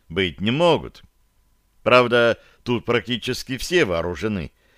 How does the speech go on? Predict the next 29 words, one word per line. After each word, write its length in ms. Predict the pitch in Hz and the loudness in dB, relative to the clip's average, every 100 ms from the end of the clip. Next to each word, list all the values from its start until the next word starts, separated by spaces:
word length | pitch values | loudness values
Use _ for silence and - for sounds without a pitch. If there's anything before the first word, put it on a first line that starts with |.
| _ | _
и 100 | - | -2
отнюдь 400 | 107 90 117 113 | 0 0 -2 -2
не 180 | 107 117 | -2 -2
игрушечными 680 | 110 107 98 107 120 127 131 | -2 -6 -8 -10 -8 -6 -8
пистолетиками, 1000 | 113 147 - 175 185 - 76 76 71 64 | -8 -4 2 4 2 -2 -10 -10 -10 -12
включая 580 | - 107 98 - 92 87 | -12 -8 -6 -6 -4 -4
и 120 | 107 | -4
меня. 380 | 131 165 131 - _ _ _ _ _ _ _ _ | -4 0 -2 -2 _ _ _ _ _ _ _ _
Но 140 | 92 110 | -2 2
быть 280 | 131 120 | 4 2
подозрительным 1120 | - 117 110 95 107 131 120 113 98 87 73 - _ _ _ - | 0 0 0 -2 -2 -4 -6 -6 -6 -6 -8 -12 _ _ _ -4
и 120 | 104 | 0
не 140 | 113 | 0
ошибиться 760 | 113 - 104 120 120 - 104 98 | 0 -2 -6 -6 -8 -6 -4 -2
потом 600 | 98 92 - 139 131 80 - - | -2 -4 -2 -2 -2 -4 -12 -14
для 200 | 87 107 | -2 0
меня 400 | 98 101 110 107 | 0 0 0 -2
гораздо 400 | 101 104 101 78 | 0 -2 -2 -4
проще, 480 | 87 113 127 - 85 - - | -8 -4 -4 -4 -8 -10 -18
чем 280 | - 117 104 | -4 -2 0
расслабиться 760 | 101 - - 131 113 90 - | -2 -4 -2 -2 -2 -6 -8
и 40 | 92 | -6
потерять 500 | 104 85 120 123 - | -6 -2 0 0 -2
кого-то 340 | 110 107 101 | -4 -4 -6
из 180 | 101 76 | -8 -4
ребят. 460 | 104 87 67 - - _ _ _ _ _ _ _ _ | -4 -2 -6 -8 -20 _ _ _ _ _ _ _ _
Как 240 | - 147 123 | 4 4 4
ни 160 | 120 | -2
странно, 800 | 117 - 131 143 139 110 73 62 | -4 -2 2 2 2 -2 -8 -12